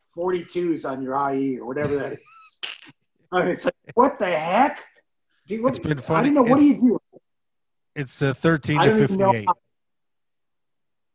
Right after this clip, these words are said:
Speaker 1: I don't e-, I, and you're bending strings. I don't know how I, you, you know.
Speaker 2: Yeah.
Speaker 1: You probably can punch through a wall with no problem. It's like Cobra Kai or something, you know?
Speaker 2: <laughs> Yeah, we've been watching that too.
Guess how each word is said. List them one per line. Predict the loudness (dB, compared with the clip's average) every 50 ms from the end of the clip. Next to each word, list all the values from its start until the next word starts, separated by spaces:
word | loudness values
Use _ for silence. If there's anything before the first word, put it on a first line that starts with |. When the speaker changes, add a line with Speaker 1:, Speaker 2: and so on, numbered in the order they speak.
| _ _ _ -2
Speaker 1:
I | 0 2 2 2
don't | 2 -2
e-, | -4 -6
I, | -8 -10 -10 -10 -8
and | -8 -8 -8 -6 -6 -2
you're | -2 -2 0
bending | 2 2 2 2 2 0 0 -4
strings. | -4 -4 -4 -4 -4 -4 -6 -6 -6
I | -4 -2
don't | -2 -2
know | -2 -4
how | -4 -6 -8 -4 -2 0 0 0 2
I, | 2 2 2 2
you, | -2 -4 -8 -8 -8
you | -8 -8 -8 -10 -10 -8 -10
know. | -12 -12 -12 -14 _ _ _ _ _ _ _ _ _ _ _ _ _ -14
Speaker 2:
Yeah. | -12 -10 -10 -8 -8
Speaker 1:
You | -8 -2
probably | 0 2 2 2 2 0 0 0 -2
can | -4 -4 -4 -4 -4
punch | -4 -6 -6 _ _ _
through | -2 -2 0
a | 0
wall | 0 0 2 2 2 0 -2 -4 -8
with | -10 -10 -10
no | -10 -10 -10
problem. | -10 -10 -10 -10 -10 -12 -14 -18 -18 -20
It's | -14 -8 -4
like | 0 0 0 0 -2 -6 -10 -10 _ _ _ _ _ _ _ _ _
Cobra | 2 4 4 4 2 0 -4
Kai | -2 -2 0 0 0 0 -2
or | -4 -6
something, | -8 -10 -10 -10 -12 -14 -12
you | -10 -8 -8
know? | -6 -8 -6 -2 0
Speaker 2:
<laughs> | 2 4 2 2 2 0 -2 -2 -2 -4 -4 -4 -6 -8
Yeah, | -8 -8 -6 -4 -4 -4 -4 -8 -12 -10 -8
we've | -6 -4
been | -4 -2 0
watching | 0 0 0 -2 -6 -6
that | -4 -4 -4 -6 -8
too. | -8 -8 -8 -8